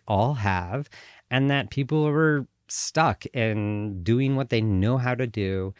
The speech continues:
or want to stick with doing what everyone else is doing. It also occurs to me that maybe all of these amazing people and organizations that have the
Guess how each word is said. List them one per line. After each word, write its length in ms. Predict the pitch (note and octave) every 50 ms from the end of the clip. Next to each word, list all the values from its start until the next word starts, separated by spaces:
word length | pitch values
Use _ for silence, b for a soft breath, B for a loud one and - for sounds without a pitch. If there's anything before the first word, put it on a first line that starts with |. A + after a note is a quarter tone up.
| B B B B B B
or 500 | - A2 G2+ G#2+ G#2 G2 G#2 G#2+ G#2+ G2+
want 300 | G2+ G2 F#2 G2+ G#2 A#2
to 40 | B2+
stick 480 | A#2 - - G2+ G2 F2+ - - - - _ -
with 220 | - G#2 G2 -
doing 440 | - A2 G#2 F#2+ G2 G2 F#2+ G2 G2+ - _ _ _
what 140 | - G#2 G2+
everyone 280 | G2 F#2+ G2 G#2 G#2 G2
else 240 | F#2+ F#2+ F#2+ -
is 80 | G2+ F#2
doing. 400 | - A#2 A#2 A#2 A#2+ - - - - _ b b b b
It 160 | - F3 - -
also 360 | - D3+ F3+ G3 - - B3+ A3
occurs 340 | D3+ - - A#2 A2+ G#2 -
to 160 | - G#2+ F#2
me 320 | F#2 F2+ - - - - - _ _ b b b b b
that 380 | A#2 G#2+ B2 A#2+ A2+ A2 - _ -
maybe 500 | D3 A#2 C3+ F#3 G#3+ A#3 B3+ B3+ B3 G3+ - _ -
all 200 | B2+ C3+ D3+ D#3+
of 120 | D3+ B2+
these 160 | B2 A2+ G#2
amazing 400 | A2+ A2+ A2 G#2+ G2+ G#2+ A2+ G#2+
people 420 | F#2+ - G2+ G#2 - - A2 G#2 F#2
and 80 | E2
organizations 840 | E2+ F#2 F#2+ F2 F2 E2 D#2+ - B2 C3+ C3+ - - B2+ B2 A2+ G2+
that 80 | G2+
have 120 | F2+ F2 E2+
the 100 | -